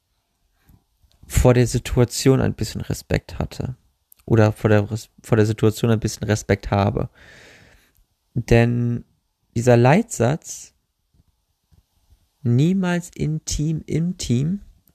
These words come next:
ist mir persönlich sehr, sehr wichtig. Warum ist er mir sehr, sehr wichtig? Der ist mir deshalb wichtig, weil er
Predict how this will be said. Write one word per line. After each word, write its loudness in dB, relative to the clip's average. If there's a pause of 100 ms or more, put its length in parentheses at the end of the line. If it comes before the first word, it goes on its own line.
(500)
ist -4
mir 0
persönlich 0
sehr, 0
sehr 0
wichtig. -8
Warum 2 (260)
ist -10
er -6
mir -6
sehr, -6
sehr -8
wichtig? -12 (720)
Der 4
ist 0
mir 2
deshalb 2
wichtig, -6
weil 2
er 0